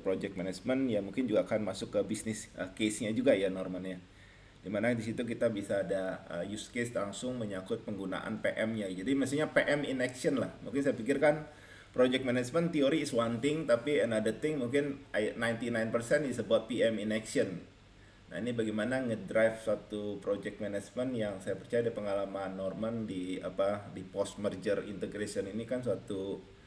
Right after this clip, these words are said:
em, ya tantangannya mungkin nggak mudah ya. Di Indonesia kan merger kita bisa hitung pakai jari lah ya.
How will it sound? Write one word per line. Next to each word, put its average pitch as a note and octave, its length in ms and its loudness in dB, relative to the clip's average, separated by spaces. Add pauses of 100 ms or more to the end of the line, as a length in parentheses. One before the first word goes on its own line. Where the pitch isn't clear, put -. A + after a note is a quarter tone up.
(500)
em, F#2+ 640 -2
ya A#2 80 6
tantangannya B2+ 640 2
mungkin D3+ 400 -2
nggak B2 160 4
mudah C3 320 6
ya. G#2 160 0
Di G#2 80 -2
Indonesia G#2 480 -2
kan C#3 160 0
merger A#2+ 480 0
kita A2 240 0
bisa - 80 -4
hitung F#2+ 240 -2
pakai F#2+ 320 -4
jari F#2 320 0
lah F#2 160 2
ya. G#2 160 -2